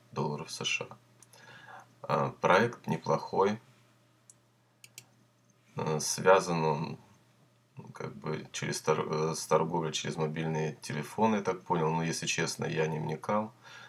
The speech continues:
Просто пробежался по сайту. Какие-то высков-, выставки, проекты. Неплохая команда. Ну,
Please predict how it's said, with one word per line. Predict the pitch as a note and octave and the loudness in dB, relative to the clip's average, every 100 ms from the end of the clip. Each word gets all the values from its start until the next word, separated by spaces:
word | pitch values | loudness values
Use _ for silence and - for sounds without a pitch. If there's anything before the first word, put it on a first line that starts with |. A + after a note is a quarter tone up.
| - | -12
Просто | - F2+ - | 0 2 2
пробежался | - D#2 D2+ D#2 D#2 D2+ - | -2 0 0 2 2 2 -6
по | - | -6
сайту. | - - A2+ - - - _ _ - - _ | -2 0 0 -2 -12 -12 _ _ -20 -20 _
Какие-то | - - D#2+ D#2 | -8 -4 -4 -2
высков-, | D#2 G2+ G2+ - - - - | 0 -2 -2 -8 -10 -14 -10
выставки, | C#2+ G2+ - F2 - | -4 -4 -4 -8 -8
проекты. | - D2+ D#2 F#2 G2+ - F2+ - - - - - - | -4 2 4 2 -2 -8 -10 -10 -20 -20 -20 -20 -6
Неплохая | E2 - D#2+ - D#2+ | -6 2 0 4 2
команда. | D2+ D2 D#2+ F#2+ G2 F#2 F2+ - - _ - - - _ - | 4 -2 2 2 0 -4 -8 -12 -20 _ -20 -20 -20 _ -12
Ну, | C3 B2+ C3 | -4 0 0